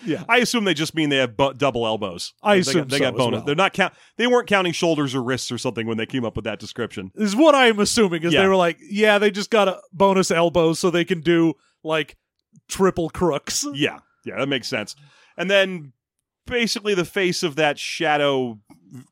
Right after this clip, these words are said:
Speaker 2: broker guy from, from, uh, Mass Effect D L C, where he's got, like, a triangle face where parts of it peel back to reveal all of his sensory organs.
Speaker 1: Yeah. So little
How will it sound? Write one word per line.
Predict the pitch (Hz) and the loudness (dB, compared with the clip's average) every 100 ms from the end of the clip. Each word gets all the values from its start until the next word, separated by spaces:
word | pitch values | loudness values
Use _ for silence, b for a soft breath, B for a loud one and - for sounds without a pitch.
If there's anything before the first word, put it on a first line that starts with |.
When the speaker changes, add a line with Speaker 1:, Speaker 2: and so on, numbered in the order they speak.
| - | -20
Speaker 2:
broker | 139 127 139 131 135 | -12 -2 0 0 -2
guy | 107 131 123 120 | -2 0 2 2
from, | 110 131 127 113 113 | -2 -2 -2 -2 -6
from, | - 123 117 | -2 -2 0
uh, | 113 107 | -2 -2
Mass | 107 123 120 | -2 -2 -2
Effect | 120 117 104 | -6 -8 -6
D | 117 | -8
L | 98 | -8
C, | - 101 82 _ _ _ - | -8 -12 -14 _ _ _ -8
where | 147 | -4
he's | 139 | -2
got, | - 147 | 0 0
like, | 143 - | -2 -4
a | 143 | -10
triangle | - 170 151 147 127 | -2 0 0 -4 -6
face | 151 131 - | -8 -8 -8
where | 135 | -6
parts | 151 151 139 | -4 -6 -6
of | |
it | 135 - | -8 -6
peel | 160 151 | -4 -4
back | 123 127 107 | -2 -2 -4
to | - | -6
reveal | 131 120 135 | -6 -2 -2
all | 131 127 | 0 -2
of | |
his | 113 | -4
sensory | - 127 117 117 | -4 -4 -4 -8
organs. | 104 98 90 87 - _ | -8 -10 -12 -16 -18 _
Speaker 1:
Yeah. | 139 170 131 90 _ _ _ | -4 -2 -2 -6 _ _ _
So | - 170 156 151 - _ - | -2 0 2 -2 -6 _ -10
little | 160 254 247 233 | 0 2 2 0